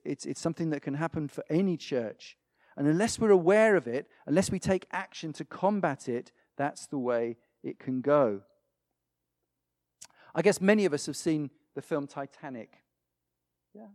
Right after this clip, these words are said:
seen the film Titanic? Yeah. There are these dreadful scenes, uh, towards the end, after the ship sinks.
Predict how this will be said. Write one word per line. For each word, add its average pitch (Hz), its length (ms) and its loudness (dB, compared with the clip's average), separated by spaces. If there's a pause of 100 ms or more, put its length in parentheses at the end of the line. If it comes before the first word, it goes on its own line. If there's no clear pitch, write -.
(540)
seen 165 100 -20
the 165 60 -20
film 165 180 -16
Titanic? 156 600 -10
Yeah. 156 160 -8 (760)
There 175 240 4
are 160 40 2 (100)
these 160 260 2
dreadful 185 480 6
scenes, 156 720 0 (360)
uh, 120 420 2
towards 147 400 0
the 151 140 4
end, 131 200 4
after 156 260 4
the 147 80 -2
ship - 300 -4
sinks. - 500 -2